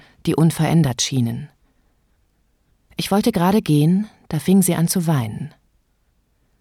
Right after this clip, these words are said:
Auch aus dem halb geschlossenen rechten Auge flossen Tränen über die verzerrten Lippen. Sie hat sie wahrscheinlich nicht gespürt.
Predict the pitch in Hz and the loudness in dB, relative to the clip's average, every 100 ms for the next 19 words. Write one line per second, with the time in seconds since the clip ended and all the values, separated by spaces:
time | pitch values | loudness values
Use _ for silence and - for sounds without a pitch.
0 | _ _ _ _ _ - 208 214 202 185 | _ _ _ _ _ -2 -2 -2 -2 2
1 | 170 185 202 180 - 180 180 175 156 180 | 2 2 0 -4 -2 -2 2 2 2 0
2 | 180 - 139 127 131 135 151 147 151 135 | -2 -2 0 2 0 -2 -2 -2 -2 -2
3 | 160 156 143 120 131 131 127 131 - 143 | 0 2 2 0 0 -2 -2 -6 -4 -4
4 | 135 135 127 135 135 131 - _ _ _ | -2 -2 -2 -4 -6 -8 -12 _ _ _
5 | _ _ _ _ _ 156 160 156 147 147 | _ _ _ _ _ -2 0 0 -2 -2
6 | 165 156 135 147 - 135 - 165 120 - | 0 0 0 -4 -4 -6 -4 -4 -6 -8
7 | - | -20